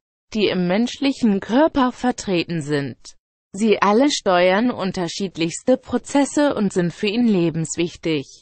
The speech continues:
Dabei hat jedes Vitamin eine andere Aufgabe und manchmal braucht es sogar mehrere, um eine bestimmte Aufgabe zu bewältigen.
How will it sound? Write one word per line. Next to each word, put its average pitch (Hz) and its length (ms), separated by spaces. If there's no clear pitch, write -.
Dabei 226 560
hat 233 220
jedes 196 440
Vitamin 180 600
eine 190 340
andere 254 520
Aufgabe 240 760
und 175 240
manchmal 170 580
braucht 180 460
es 190 160
sogar 233 320
mehrere, 220 760
um 254 220
eine 254 360
bestimmte 220 680
Aufgabe 247 680
zu 226 220
bewältigen. 208 920